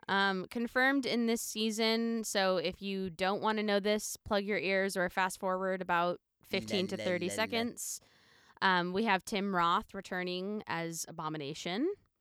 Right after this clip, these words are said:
Speaker 2: Yepers.
Speaker 1: We have Benedict
Speaker 2: And this was, this was all in the,
Speaker 1: This was
Speaker 2: you know,
Speaker 1: all, this has
Speaker 2: commercial.
Speaker 1: all been online. But if you're,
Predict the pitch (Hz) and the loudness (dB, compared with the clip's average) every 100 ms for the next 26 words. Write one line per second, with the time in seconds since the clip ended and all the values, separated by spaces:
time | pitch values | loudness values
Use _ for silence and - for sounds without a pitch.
0 | _ 98 87 90 135 - - - 185 180 | _ -16 -14 -14 -14 -18 -20 -10 -6 -2
1 | 170 165 165 165 165 156 247 247 170 - | 0 0 -2 -4 -4 -6 -8 -8 -12 -12
2 | - 156 151 127 117 104 95 - 427 466 | -14 -6 -2 -2 -4 -8 -4 2 2 4
3 | 453 359 302 302 285 269 240 233 311 330 | 4 8 10 10 8 6 2 0 0 4
4 | 285 220 202 175 160 135 131 151 - 220 | 6 6 4 2 0 -6 -6 -6 2 2
5 | 226 262 269 | 2 -2 -2